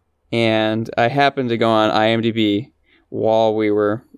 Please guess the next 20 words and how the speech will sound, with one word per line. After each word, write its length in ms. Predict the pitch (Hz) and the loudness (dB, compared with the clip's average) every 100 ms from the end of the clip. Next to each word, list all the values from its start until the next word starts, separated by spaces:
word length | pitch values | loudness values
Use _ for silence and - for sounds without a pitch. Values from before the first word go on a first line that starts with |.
| - | -2
in, 240 | 127 123 | 0 0
in 260 | - 139 131 | 0 0 2
episode, 600 | 117 117 - 120 104 104 | 0 -2 -2 0 0 0
but 120 | 107 | 0
we 140 | 110 131 | 2 2
were, 80 | 117 | 0
we 220 | 139 160 | 0 0
had 140 | 120 | 0
gone 180 | 123 110 | 2 2
on 140 | 107 | 2
some 160 | 107 113 | -2 -6
tangents 560 | - 113 110 104 107 - | -4 0 0 0 -4 -2
there, 200 | 107 104 | 0 2
and 120 | 107 | 2
I 40 | |
didn't 200 | 117 113 | 0 0
think 120 | 196 | -2
there 120 | - 104 | -2 -4
was 120 | 107 | -6
time. 560 | - 123 113 107 107 | -6 -2 0 0 -2